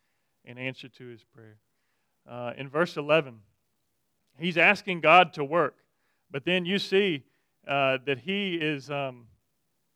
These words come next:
he's willing to be part of the solution. He is planning to go before King Artaxerxes. He says, "Give success to your servant today. Uh, grant me mercy in the sight of this powerful man."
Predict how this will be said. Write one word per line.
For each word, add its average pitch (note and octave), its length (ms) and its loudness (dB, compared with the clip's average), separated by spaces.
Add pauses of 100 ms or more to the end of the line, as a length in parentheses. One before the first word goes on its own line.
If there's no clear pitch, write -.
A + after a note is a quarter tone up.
(140)
he's F#3+ 220 -4
willing G#3+ 360 4
to G3 60 2
be G3 140 0
part G3+ 300 10
of G3 40 0
the F#3 100 0
solution. E3 640 -4
He G#3+ 160 -2
is F#3+ 140 0
planning F3+ 720 0
to E3+ 120 -4
go F3 500 4 (280)
before F#3+ 460 4
King F#3+ 320 -4
Artaxerxes. E3 720 2
He E3+ 100 -12
says, E3 280 -4 (400)
"Give G#3+ 240 2
success G#3+ 520 -2
to G3+ 100 -6
your F#3+ 160 2
servant F#3 460 0
today. B2+ 440 -6 (880)
Uh, - 100 -16 (720)
grant F3+ 280 -2
me G#3 120 -2
mercy F3+ 640 6
in F3+ 100 -2
the F3 80 -4
sight F#3 400 6
of E3 180 -6
this E3+ 180 -8
powerful D#3+ 540 -2
man." B2+ 320 -10